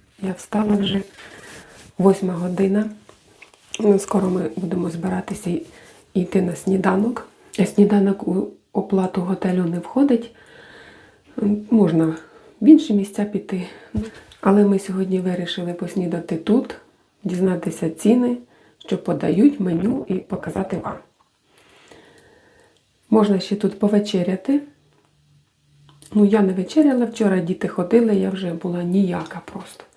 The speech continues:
Ось такий у мене дуйчик. Дуйчик, не дуйчик, радіатор такий. Гріє. Я не набагато там, на три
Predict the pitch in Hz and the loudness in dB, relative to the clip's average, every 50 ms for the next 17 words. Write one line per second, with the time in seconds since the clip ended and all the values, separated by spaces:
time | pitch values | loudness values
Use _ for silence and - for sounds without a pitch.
0 | _ - - - - - - - - 247 220 - - - 226 214 - 208 190 180 | _ -14 -12 -10 -8 -8 -8 -4 0 0 0 0 2 0 0 2 4 4 4 4
1 | 180 180 190 196 190 180 185 180 - - - - - - - - 208 196 262 285 | 2 0 0 -2 -2 -4 -4 -6 -8 -10 -14 -18 -20 -14 -10 -4 2 4 6 6
2 | 269 247 - - 214 208 202 - - - _ - - - - - - _ - _ | 6 4 2 -2 -4 -4 -4 -6 -14 -16 _ -20 -20 -20 -20 -20 -20 _ -20 _
3 | _ _ _ _ _ - - - - - - - - - - 214 214 220 202 254 | _ _ _ _ _ -4 0 0 0 0 0 -4 -4 0 2 2 2 4 6 6
4 | 269 254 - - - - - - - _ _ _ - - - 196 208 - 175 - | 4 4 4 0 -8 -8 -8 -10 -18 _ _ _ -12 -8 -4 -2 -2 -2 -2 -2
5 | - 101 196 196 202 - - 190 196 - - - - - - 226 - _ _ _ | -2 0 0 0 0 -2 -4 -4 -4 -6 -12 -14 -14 -14 -14 -16 -18 _ _ _
6 | - - - - - - - - - - - _ - - 180 185 196 196 185 170 | -20 -20 -20 -20 -20 -20 -20 -20 -20 -20 -20 _ -6 -2 2 4 6 6 6 4
7 | 170 170 175 - _ _ _ - 240 220 202 196 202 269 220 220 233 220 208 185 | 0 -4 -8 -12 _ _ _ 0 2 2 2 2 2 4 6 6 6 6 6 2
8 | 175 185 185 202 233 254 240 - 214 196 - - 185 180 190 - _ _ _ _ | 0 -2 -4 -2 -2 -2 -2 -2 -4 -4 -4 -4 -6 -6 -6 -10 _ _ _ _
9 | _ _ _ _ _ _ _ _ _ - _ _ _ _ _ _ _ - - - | _ _ _ _ _ _ _ _ _ -20 _ _ _ _ _ _ _ -12 -6 -4
10 | 180 165 160 - - 190 185 180 | -2 -2 -2 0 2 2 2 2